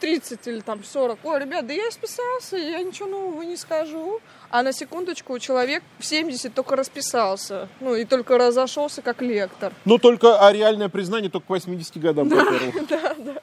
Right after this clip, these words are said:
Speaker 1: да. Ну, то есть, вы понимаете, что, м,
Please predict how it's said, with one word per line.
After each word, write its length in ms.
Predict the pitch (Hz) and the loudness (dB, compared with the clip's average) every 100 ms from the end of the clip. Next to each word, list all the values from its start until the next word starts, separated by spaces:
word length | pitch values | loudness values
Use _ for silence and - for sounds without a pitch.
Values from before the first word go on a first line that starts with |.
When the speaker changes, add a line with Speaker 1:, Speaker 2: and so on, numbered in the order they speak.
| 254 - | -16 -18
Speaker 1:
да. 60 | - _ _ 587 - 605 480 349 262 | -20 _ _ -14 -12 -14 -16 -16 -4
Ну, 280 | 302 330 - | -2 0 -2
то 100 | 330 | -6
есть, 240 | 370 - 240 202 - | -6 -6 -8 -8 -6
вы 140 | 269 | -4
понимаете, 760 | 349 320 330 302 269 226 - 220 | -4 -6 -2 0 0 -2 -4 -6
что, 720 | - - 247 247 247 247 240 233 _ - - - - | -6 -2 2 2 4 2 2 -2 _ -20 -20 -20 -12
м, 440 | 240 240 233 226 | -8 -6 -6 -10